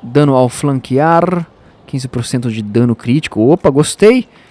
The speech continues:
Ah, mas eu não tenho o suficiente, folgadas. Puxa vida, sério mesmo?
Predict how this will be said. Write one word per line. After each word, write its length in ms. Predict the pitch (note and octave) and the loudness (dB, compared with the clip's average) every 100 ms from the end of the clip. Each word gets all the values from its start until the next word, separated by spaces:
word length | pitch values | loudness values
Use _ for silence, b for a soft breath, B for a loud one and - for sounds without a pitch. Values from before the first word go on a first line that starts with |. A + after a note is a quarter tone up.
| b b b b _ - | b b b b _ -4
Ah, 280 | F3 F3+ E3 | 0 2 2
mas 120 | D#3 | 2
eu 60 | |
não 80 | F3 | 0
tenho 140 | E3+ F3 | 0 0
o 20 | |
suficiente, 720 | - E3+ - D#3 F3 D#3 - | -2 -8 -4 0 0 -2 -4
folgadas. 600 | A2 G2+ F#2+ F#2 G2+ - - | -6 -4 -4 -6 -10 -16 -14
Puxa 540 | E3 - - C3+ A#2 | -14 -12 -12 -10 -10
vida, 600 | B2 A#2+ C3 C3+ A#2+ G2 | -12 -16 -14 -12 -8 -8
sério 500 | - - - E3 E3 | -8 -14 -8 -4 -2
mesmo? 480 | C3 F#3+ E3 G2+ | -2 -2 -4 -8